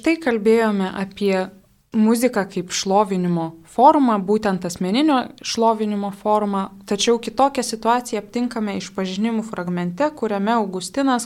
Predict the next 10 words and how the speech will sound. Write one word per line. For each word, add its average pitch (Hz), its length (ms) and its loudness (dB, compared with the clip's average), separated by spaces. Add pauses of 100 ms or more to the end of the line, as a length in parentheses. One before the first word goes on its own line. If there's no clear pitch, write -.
klausos 233 480 -2
malonumus 190 640 -4
aptaria 233 400 -2
sudėtingesnėme 214 1040 -4
santykyje. 160 720 -8 (1200)
Augustinas 202 600 -2
joje 214 260 0
atlieka 214 480 -2
ne 196 240 -2
giedančiojo, 269 840 -2